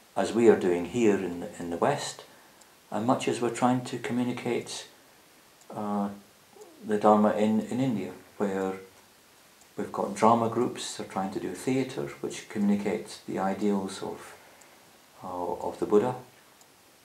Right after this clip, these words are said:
And we've got painters who are Buddhist painters, sculpting Buddhas, uh, painting from the themes of their own life, as being from the Dalit community or, uh, being from a tribal background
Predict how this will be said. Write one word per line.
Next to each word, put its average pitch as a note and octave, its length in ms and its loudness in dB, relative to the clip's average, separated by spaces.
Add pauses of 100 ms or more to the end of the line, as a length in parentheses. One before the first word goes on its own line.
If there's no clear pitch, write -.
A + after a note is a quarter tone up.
(200)
And F#2+ 100 -12
we've F#2+ 120 -4
got F2+ 200 0
painters B2 520 0
who G#2+ 140 0
are - 40 4
Buddhist G2+ 360 -4
painters, B2 520 -2
sculpting - 480 -4
Buddhas, B2+ 720 -2 (760)
uh, F#2+ 240 -10 (1300)
painting A#2 420 0
from G2+ 200 -2
the F#2+ 80 -2
themes A#2 440 2
of G2+ 160 8
their G2 140 4
own F#2+ 240 4
life, C#3 540 4 (600)
as G#2+ 160 -6
being G2+ 360 0
from G2 260 -4
the F2+ 240 -4
Dalit A2 480 4
community A#2 600 -2
or, - 320 -4 (1040)
uh, F2+ 400 -8 (280)
being F#2 220 -2
from F2 200 -8
a - 40 -10
tribal A2 380 6
background A#2 640 2